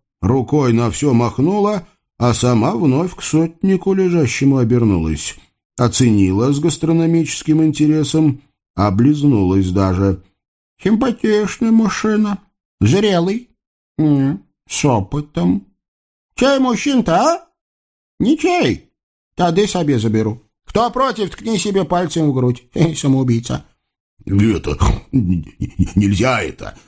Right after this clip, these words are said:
Хряк решился чуть погеройствовать. «Че нельзя, кучерявый, а? Ты на что нарываешься?» «Казака этого трогать нельзя, ведьмин он». «Какой такой ведьмы?» Баба-Яга спрашивает,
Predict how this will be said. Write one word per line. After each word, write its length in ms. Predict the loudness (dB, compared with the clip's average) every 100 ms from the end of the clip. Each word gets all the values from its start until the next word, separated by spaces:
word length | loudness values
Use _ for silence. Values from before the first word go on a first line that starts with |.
| _
Хряк 440 | -4 0 2 0 -2
решился 540 | -2 -2 -2 0 -2
чуть 280 | -2 -2 0
погеройствовать. 880 | 0 2 2 0 -4 -6 -8 -8 -16 _ _ -10
«Че 220 | 0 2
нельзя, 420 | 2 2 2 0
кучерявый, 760 | 0 -4 -2 -2 0 0 0 0
а? 120 | -4 -6 _ _
Ты 140 | 0 2
на 140 | 0
что 160 | 0 0
нарываешься?» 840 | 2 2 0 0 -2 -4 -6 -6 _ _ _ _ _ _ _
«Казака 560 | -10 0 0 0 -2 -2
этого 340 | -2 -2 -2
трогать 560 | 0 -2 0 -2 0 2
нельзя, 360 | 2 2 0 -2 -4 -2
ведьмин 720 | 0 4 2 0 -2 -2 -2 -4 -2
он». 460 | 0 0 -2 -4 _ _ _ _ _ -4
«Какой 720 | 0 0 -2 -2 2 2 -2 _ _
такой 600 | -4 -4 -4 -2 0 2
ведьмы?» 1120 | 2 2 2 0 0 0 2 2 2 0 -2 _ -12
Баба-Яга 720 | -4 0 0 0 2 2 0 -2
спрашивает, 1200 | -4 -2 -2 -2 -4 -6 -2 0 -2 -6 -12